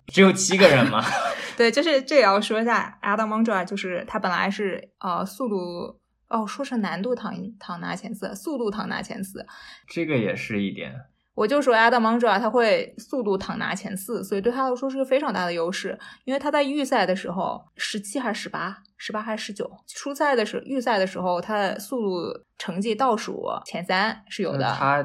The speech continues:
Speaker 1: 他的就是速度实力，
Speaker 2: 垫底，垫底。
Speaker 1: 实力差不多也就比 Alex Migos 强那么一丝一毫。
Speaker 2: <laughs>
Speaker 1: 两，两个爬九C的人在速度攀上惨的，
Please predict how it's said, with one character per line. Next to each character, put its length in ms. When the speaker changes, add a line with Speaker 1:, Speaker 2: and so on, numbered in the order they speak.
Speaker 1:
他 200
的 140
就 160
是 80
速 160
度 140
实 100
力， 60
Speaker 2:
垫 160
底， 160
垫 160
底。 80
Speaker 1:
实 60
力 200
差 180
不 80
多 140
也 180
就 220
比 160
Alex 400
Migos 420
强 220
那 80
么 60
一 120
丝 240
一 120
毫。 300
Speaker 2:
<laughs> 40
Speaker 1:
两， 340
两 180
个 120
爬 200
九 220
C 180
的 160
人 220
在 320
速 180
度 160
攀 240
上 520
惨 280
的， 460